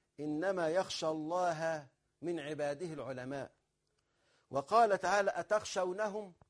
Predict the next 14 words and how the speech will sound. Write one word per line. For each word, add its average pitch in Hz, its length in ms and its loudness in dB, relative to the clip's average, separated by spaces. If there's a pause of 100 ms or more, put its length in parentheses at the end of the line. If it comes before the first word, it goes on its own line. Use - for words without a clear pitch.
(520)
فالله 196 680 6
أحق - 360 0
أن 196 220 0
تخشوه". 175 540 -6 (1200)
من 165 180 -2
عرف 262 380 4
الله 226 500 0
تعالى 202 680 -4 (760)
حصلت 208 560 4
له 220 180 2
السكينة 233 840 -4 (520)
والطمأنينة. 175 1040 -4 (1500)
قال 233 400 4
تعالى: 202 600 -2